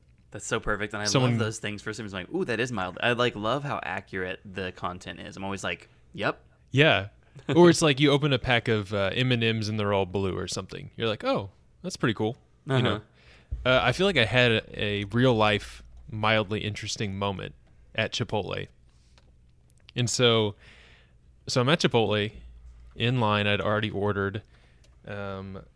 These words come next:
Speaker 2: got a bowl, which is not my usual, but I went, I went for it. I was feeling like I need some chips and a bowl action. And I'm standing there, and there's this man to my right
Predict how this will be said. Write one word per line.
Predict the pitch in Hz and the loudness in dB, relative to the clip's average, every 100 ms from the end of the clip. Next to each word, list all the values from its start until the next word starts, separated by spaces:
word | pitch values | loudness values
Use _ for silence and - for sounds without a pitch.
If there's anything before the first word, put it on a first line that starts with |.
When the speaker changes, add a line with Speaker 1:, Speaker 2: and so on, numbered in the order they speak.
| - | 0
Speaker 2:
got | 160 175 | 4 4
a | |
bowl, | 127 123 143 170 | 8 8 8 2
which | 123 120 | -4 -2
is | 120 | 2
not | 120 104 | 2 2
my | 110 | -2
usual, | 104 98 131 180 - | -2 -2 -4 -4 -2
but | 101 | 0
I | 98 | 0
went, | 101 95 - | 0 -4 -6
I | 127 | -2
went | 117 104 | -2 -2
for | 104 107 | -2 -4
it. | 156 | -2
I | |
was | 98 - | -6 -4
feeling | 107 104 98 | -2 -2 -2
like | 95 | -2
I | |
need | 107 98 | -4 -2
some | - 107 | -4 -4
chips | - 98 - | -4 -4 -4
and | 95 95 - | -6 -8 -8
a | |
bowl | 101 101 98 | -2 0 0
action. | 95 - 131 143 - _ - _ - _ - _ _ - | 0 -2 -4 -6 -10 _ -20 _ -20 _ -20 _ _ -8
And | 127 120 | -2 0
I'm | 110 | 2
standing | - 165 175 123 | 2 2 4 4
there, | 110 | 2
and | 107 107 | 2 0
there's | 98 | -4
this | 101 - | -6 -4
man | 113 139 147 | 0 0 0
to | 117 | -2
my | 98 | -2
right | 92 104 98 92 - | 0 2 2 0 -6